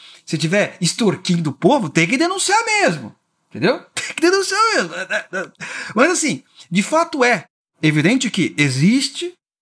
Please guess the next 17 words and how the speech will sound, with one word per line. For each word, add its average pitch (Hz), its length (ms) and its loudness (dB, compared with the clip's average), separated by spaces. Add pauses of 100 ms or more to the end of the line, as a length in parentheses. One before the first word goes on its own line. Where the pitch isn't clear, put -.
(140)
pessoas 180 440 0
ruins 262 400 2
também. 107 340 -8 (640)
Não 120 160 -8
é? 135 60 -2
Mas 208 180 2
a 277 60 -4
igreja, 277 380 -2
ela 311 80 0
é 302 40 -4
isso, 285 300 -2
gente. 101 340 -16 (200)
A 202 100 2
igreja 240 400 0
é 254 120 2
o 247 100 0
quê? 143 320 -2